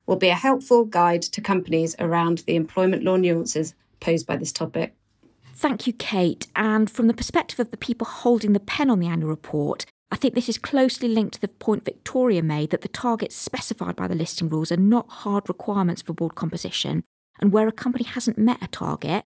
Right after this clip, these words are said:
Speaker 2: an explanation of the company's circumstances is sufficient for compliance with the listing rules. In spite of this, though, some clients have told us that they are concerned that institutional shareholder groups could view them less favourably when writing their proxy reports if they haven't met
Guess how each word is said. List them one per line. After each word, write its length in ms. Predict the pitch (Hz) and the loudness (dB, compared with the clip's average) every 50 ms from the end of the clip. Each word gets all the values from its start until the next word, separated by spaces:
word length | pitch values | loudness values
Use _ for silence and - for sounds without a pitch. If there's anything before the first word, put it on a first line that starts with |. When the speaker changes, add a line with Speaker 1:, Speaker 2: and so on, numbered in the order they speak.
| _ _ _ | _ _ _
Speaker 2:
an 120 | - 196 | 0 0
explanation 580 | 214 - - - - 196 202 220 226 220 - - | 0 0 -4 -6 -4 0 2 2 2 2 0 -4
of 60 | 180 | -8
the 60 | - | -8
company's 360 | - - - 196 - 185 165 - | -8 -6 -6 -6 -4 -6 -6 -4
circumstances 840 | - - 247 240 - - 196 - - - 151 151 - 180 165 - - - | -2 -2 -2 -2 -2 -4 -4 -4 -4 -6 -8 -4 -4 -4 -4 -4 -2 0
is 200 | 220 233 226 - | 2 2 2 0
sufficient 480 | - 220 - - 202 - - 180 - | -4 -6 -4 -4 -4 -2 -2 -2 -2
for 80 | - 156 | -4 -4
compliance 480 | - 185 - - 196 180 180 - - | -6 -6 -4 -2 -2 -2 -2 -2 -6
with 100 | - - | -8 -6
the 60 | - 175 | -2 -2
listing 360 | 175 202 - - - 185 170 | 0 -2 -2 -2 -2 -2 -2
rules. 500 | 170 175 170 170 - 90 - - - - - _ _ _ _ _ _ _ _ _ _ _ _ _ _ _ _ - | 0 -2 -2 -2 -4 -6 -6 -8 -10 -12 -16 _ _ _ _ _ _ _ _ _ _ _ _ _ _ _ _ 0
In 140 | - 240 240 | 2 2 2
spite 500 | - - - - - 330 320 311 - - | 2 -2 -6 -6 -4 -4 -4 -2 -2 -4
of 100 | - - | -2 -2
this, 200 | 175 - - - | -4 -4 -4 -4
though, 240 | - 165 - 131 | -4 -2 -2 -2
some 420 | - - - - - - 254 254 254 | -2 -2 -4 -4 -2 0 0 0 0
clients 360 | 240 - - 208 190 180 - | 0 -2 0 0 0 0 -2
have 140 | 214 - _ | -6 -8 _
told 260 | - - 233 233 220 | -4 0 0 0 0
us 120 | 208 - - | 0 -4 -6
that 140 | - - - | -8 -4 -2
they 140 | 196 196 | -2 -2
are 40 | 196 | -2
concerned 640 | - - - 196 - - - - 233 226 214 196 165 | -2 -2 -2 -2 0 -2 0 2 2 4 4 2 0
that 100 | - - | -2 -4
institutional 580 | - 175 - - - - - 208 - - - 190 | -4 -4 -4 -4 -6 -4 -4 -2 -2 0 -2 -2
shareholder 460 | - - 226 208 208 - 185 175 180 | -2 -2 -4 -4 -4 -4 -6 -6 -4
groups 280 | - - 165 156 - - | -2 -2 -2 -2 -2 -4
could 200 | - 202 - - | -4 -6 -2 2
view 140 | 208 214 214 | 2 2 2
them 140 | 208 190 | 2 2
less 280 | 196 208 214 - - - | 2 2 0 -2 -8 -8
favourably 580 | - - 220 226 220 202 175 170 165 - 165 160 | -4 0 2 2 2 2 0 -4 -4 -4 -4 -2
when 200 | - 165 170 170 | 0 0 0 2
writing 320 | 190 196 202 - - 175 | 2 0 -2 -2 -4 -4
their 100 | 170 170 | -4 -4
proxy 400 | - - - - - - - 165 | -4 -6 -6 -6 -6 -6 -6 -6
reports 380 | 165 160 - - 156 - - - | -6 -6 -4 -4 -4 -4 -4 -6
if 100 | 180 - | -6 -6
they 60 | 185 | -8
haven't 420 | 180 - - - - - 180 - | -8 -6 -8 -8 -8 -6 -2 0
met 200 | 185 185 - - | 2 2 2 0